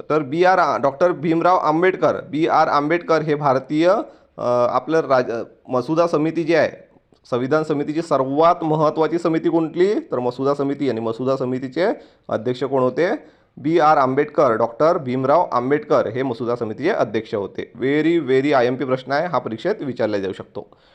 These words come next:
पुढचा प्रश्न बघा, भारतीय संविधान सभेची पहिली बैठक कधी झाली?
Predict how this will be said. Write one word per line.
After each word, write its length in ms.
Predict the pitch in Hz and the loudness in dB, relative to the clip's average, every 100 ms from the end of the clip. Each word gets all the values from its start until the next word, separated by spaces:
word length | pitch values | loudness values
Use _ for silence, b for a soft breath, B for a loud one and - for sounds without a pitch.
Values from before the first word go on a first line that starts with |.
| b b | b b
पुढचा 240 | 123 120 123 | -6 -2 -2
प्रश्न 220 | 127 123 | -4 -4
बघा, 280 | 123 147 262 - b b b 120 | 0 2 0 -8 b b b -16
भारतीय 680 | 127 156 170 175 220 240 | 0 2 2 0 0 2
संविधान 540 | 233 180 175 165 175 202 | 4 2 4 4 2 0
सभेची 540 | - 147 151 151 180 | 0 0 2 -2 -4
पहिली 420 | 175 156 139 170 | -2 2 2 4
बैठक 400 | 170 143 143 170 170 | 4 2 2 0 0
कधी 220 | 180 160 | 2 2
झाली? 240 | 127 101 | 0 -2